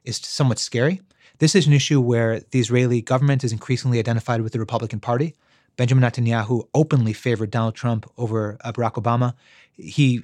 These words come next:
very famously came to Washington and spoke to Congress at the request of the Republicans in Congress to bash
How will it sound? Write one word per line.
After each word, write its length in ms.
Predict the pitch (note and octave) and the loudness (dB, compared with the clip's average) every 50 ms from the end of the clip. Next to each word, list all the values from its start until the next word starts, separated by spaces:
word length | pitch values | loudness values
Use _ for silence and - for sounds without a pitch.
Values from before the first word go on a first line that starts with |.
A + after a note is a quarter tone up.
| _ _ _ | _ _ _
very 220 | - - C3 B2+ | -2 2 2 2
famously 460 | B2 - C3+ B2 B2+ B2+ - C#3+ C3+ C3 | 2 2 2 2 2 2 2 0 0 0
came 380 | C3+ - - B2 B2 A#2+ A#2 - | -2 -4 -2 -2 0 -2 -2 -6
to 240 | - - B2+ A#2 A2 A2 | -6 -4 -4 -2 -2 0
Washington 580 | A2+ A2 A2+ - - C3+ B2+ C#3 C3 C3+ C3 - _ _ _ _ - | 2 0 0 0 0 -2 0 2 0 0 -2 -4 _ _ _ _ -12
and 80 | A3 | -8
spoke 200 | - - C3+ A#2+ | -2 0 0 0
to 80 | - A#2+ | 0 -6
Congress 540 | - - A#2 A#2+ B2+ C#3+ E3 D#3+ - - - _ - | -6 -2 0 0 2 0 0 -2 -6 -14 -16 _ -6
at 140 | - B2+ A#2 | -6 0 2
the 60 | C3+ | 2
request 360 | A#2+ - - C3+ B2 - - | 0 2 0 -2 -2 -2 -4
of 60 | A#2 | -4
the 60 | A#2+ | -4
Republicans 400 | A#2+ - B2+ A#2+ A#2+ - B2+ G2+ | -4 -2 -2 -4 -4 -4 -4 -2
in 120 | A#2 A#2+ A#2 | -2 -2 -2
Congress 340 | - B2+ B2+ B2+ C3+ C3 - | -2 -2 -2 0 0 -2 -2
to 100 | - C3 | -4 -6
bash 540 | G2 - A2+ G#2 A#2 C3+ C3 - - - | -6 -4 -4 -4 -4 -4 -4 -8 -14 -16